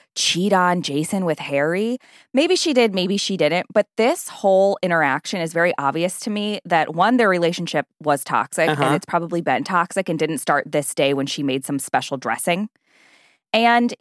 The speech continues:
Speaker 1: Jason seems very manipulative.
Speaker 2: Well, I am very on guard by a person who goes to a very, let's say, extreme emotional place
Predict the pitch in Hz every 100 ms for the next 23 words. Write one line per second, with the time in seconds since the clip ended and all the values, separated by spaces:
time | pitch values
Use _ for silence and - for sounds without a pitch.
0 | _ - 285 415 539 - 370 269 - 156
1 | 139 196 277 202 143 151 139 113 95 -
2 | - - - - - - 196 220 220 240
3 | - _ 165 185 202 240 214 165 170 170
4 | 170 170 - 147 147 143 127 131 127 127
5 | 127 135 123 - 127 127 117 117 117 117
6 | 117 - _ _ _ _ _ _ _ 135
7 | - 143 143 143 - 147 127 131 127 123
8 | 139 143 151 139 127 - 135 127 131 -
9 | - 131 135 139 131 127 - 131 120 -
10 | 127 214 - -